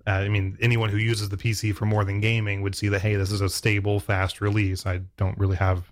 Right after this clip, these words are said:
any specific problems with it. I mean, I, I guess it was about eight months ago, maybe li-, maybe a little bit longer, I, I sat in a meeting with the V P of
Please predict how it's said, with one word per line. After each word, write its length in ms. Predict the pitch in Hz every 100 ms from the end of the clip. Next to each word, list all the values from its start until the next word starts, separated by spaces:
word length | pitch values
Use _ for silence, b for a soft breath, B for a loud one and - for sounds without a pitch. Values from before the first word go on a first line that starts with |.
| -
any 160 | 98 90
specific 440 | - 101 95 90
problems 440 | 120 110 98 98
with 180 | 104 92
it. 140 | 95 92
I 600 | - _ _ _ - 117
mean, 180 | 107 - _ _ _ -
I, 140 | 135
I 60 | 131
guess 160 | 131 131
it 40 |
was 100 | 117
about 340 | 117 110 104 _ _ _ _ _ _ _ _ _ -
eight 180 | 131 131
months 240 | 131 -
ago, 400 | 123 127 127 127 - _ _ _ - -
maybe 360 | 110 101 98 98
li-, 180 | 110 -
maybe 180 | 117 107
a 60 |
little 120 | 107
bit 100 | 107
longer, 360 | 104 104 104 104
I, 140 | 101 101
I 40 |
sat 240 | 101 117 113
in 120 | 110
a 40 |
meeting 340 | 107 107 107 104
with 200 | 101 -
the 80 | 98
V 200 | 107 110
P 320 | - 110 104
of 320 | 98 95